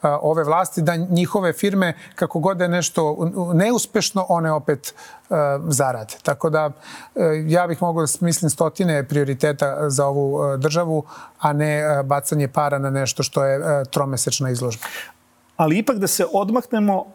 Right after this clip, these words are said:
Speaker 2: od, da pokušamo da se odmaknemo od sadašnje vlasti koja je, eto, već deceniju tu gde jeste. E, iz organizacionog ugla, šta je to što nas sprečava da konačno rešimo to, to pitanje metroa?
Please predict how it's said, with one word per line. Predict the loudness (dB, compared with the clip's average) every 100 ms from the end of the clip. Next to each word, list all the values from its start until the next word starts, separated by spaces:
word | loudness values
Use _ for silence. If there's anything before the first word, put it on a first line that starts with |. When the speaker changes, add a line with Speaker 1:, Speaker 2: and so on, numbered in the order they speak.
| _
Speaker 2:
od, | 0 0 -2 -8 -8 -4
da | -2
pokušamo | 0 0 0 0 2
da | 2
se | 2 2
odmaknemo | 2 0 0 0 2 2
od | 2 0 0
sadašnje | -2 0 2 0 0 0 0 -2 -8 -8
vlasti | -2 2 0 0 0
koja | 0 2
je, | 0 -4 -10 -6
eto, | -4 -2 0
već | 0 2
deceniju | 0 0 0 2 0 0
tu | 0
gde | 2
jeste. | 2 0 -4 -12 -14 -20 -20 _ _ -10
E, | -8 -6 -8 -8 -8 -8 -8
iz | 0 2 4
organizacionog | 2 2 2 2 0 0 0 0 -2
ugla, | -2 0 -2 -6 _ _ _ _ _ -20 -8
šta | -6 -2 0 2
je | 0 0
to | -2
što | 0 -2
nas | 0 -2
sprečava | -2 -2 0 0 0
da | -2
konačno | 0 0 0 -2 -2
rešimo | 0 -2 -2 -4
to, | -2 -4 -2
to | -4
pitanje | -2 -2 -2 -2
metroa? | -4 -4 -8